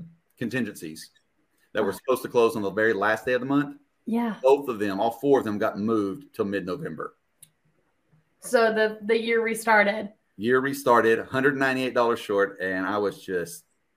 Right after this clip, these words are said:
Speaker 1: sick. But,
Speaker 2: <laughs>
Speaker 1: I mean, because now look at the stocks. The stocks at the time were worth five dollars a share, and they were actually giving out shares at the
Speaker 2: Mm-hmm.
Speaker 1: time,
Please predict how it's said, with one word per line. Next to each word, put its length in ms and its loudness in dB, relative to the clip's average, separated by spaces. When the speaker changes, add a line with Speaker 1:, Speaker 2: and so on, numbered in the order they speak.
Speaker 1:
sick. 600 -10
But, 260 6
Speaker 2:
<laughs> 260 -10
Speaker 1:
I 40 -2
mean, 120 4
because 340 2
now 280 2
look 160 -2
at 80 -4
the 80 -8
stocks. 360 -2
The 60 -10
stocks 320 0
at 60 -20
the 60 -6
time 260 -2
were 80 -2
worth 260 -2
five 180 2
dollars 260 -2
a 60 -14
share, 320 0
and 160 -6
they 40 -6
were 60 0
actually 260 -4
giving 260 -2
out 260 -4
shares 800 -2
at 180 -4
the 60 -8
Speaker 2:
Mm-hmm. 120 -8
Speaker 1:
time, 380 -8